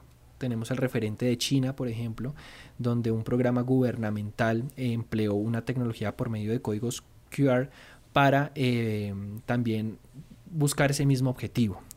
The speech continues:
En Colombia también tenemos un,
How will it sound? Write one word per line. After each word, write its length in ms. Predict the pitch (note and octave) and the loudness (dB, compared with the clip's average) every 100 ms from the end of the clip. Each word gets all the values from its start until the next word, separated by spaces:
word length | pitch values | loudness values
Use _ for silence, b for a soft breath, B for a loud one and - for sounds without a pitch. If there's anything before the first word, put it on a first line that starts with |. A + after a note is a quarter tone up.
| B B B B B - | B B B B B 2
En 160 | F3+ | 2
Colombia 680 | - G#3 G#3 F#3 D#3+ D#3+ E3 | 6 8 8 8 8 6 4
también 400 | D3 C#3 C#3 C#3 | 4 6 8 6
tenemos 460 | C#3+ C#3+ C#3+ C#3 | 6 6 6 4
un, 560 | C#3+ C#3 C#3 C3+ C3 C3 | 4 4 6 4 2 -2